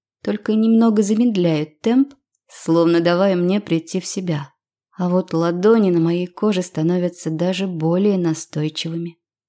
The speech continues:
Они скользят по ней, касаясь каждой клетки. Гладят широко разведенные руки, дрожащий от напряжения живот. Они словно ищут что-то,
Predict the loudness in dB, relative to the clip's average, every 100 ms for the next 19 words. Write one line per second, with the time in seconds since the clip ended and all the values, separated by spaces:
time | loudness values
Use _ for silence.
0 | -2 2 4 2 -2 0 2 0 0 -6
1 | -8 -6 -6 -10 _ _ _ -10 -4 -2
2 | -2 -4 -8 -4 -2 -4 -8 -8 -4 -4
3 | -4 -8 -20 -20 _ _ _ _ -6 -2
4 | 0 2 4 4 0 -2 -4 -2 0 0
5 | 2 2 4 4 4 2 0 -2 -4 -16
6 | -18 _ _ _ -2 0 0 2 0 0
7 | -4 -6 -10 -6 -6 -2 -2 0 2 4
8 | 2 2 -4 -4 -6 -8 -20 _ _ _
9 | _ 0 2 0 -2 -4 -2 0 2 2
10 | 2 2 2 -4 -10 -6 -6 -8